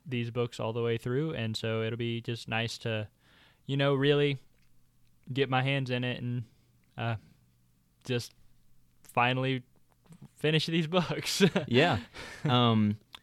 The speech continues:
Speaker 2: so for the people listening at home, you might be wondering why two random guys just decided to start a podcast about Lord of the Rings when, A, there's probably a million podcasts about Lord of the Rings,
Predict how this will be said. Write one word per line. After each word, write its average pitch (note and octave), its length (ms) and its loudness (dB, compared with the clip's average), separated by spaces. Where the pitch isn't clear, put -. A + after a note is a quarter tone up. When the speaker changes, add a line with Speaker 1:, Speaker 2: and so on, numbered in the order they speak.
Speaker 2:
so D#3 200 4
for E3 100 2
the D3 80 0
people E3+ 240 2
listening B2+ 320 2
at F#2+ 100 2
home, A2 420 0
you C3+ 120 0
might D#3 100 2
be C3 100 2
wondering G#2 680 2
why G2+ 800 4
two A2+ 360 2
random G#2+ 280 2
guys G2 260 4
just A2 200 -2
decided G2+ 400 2
to G2+ 60 2
start G2+ 340 2
a G2+ 80 -2
podcast F#2+ 500 2
about G2 240 4
Lord G2 180 4
of - 20 -4
the F#2+ 80 2
Rings G2 420 0
when, G2 400 2
A, A2+ 360 8
there's A2 180 4
probably G#2 840 6
a G#2+ 60 0
million A#2+ 400 8
podcasts G#2+ 520 6
about G2+ 280 4
Lord G2+ 220 2
of G2 40 0
the G2 80 2
Rings, G2 500 2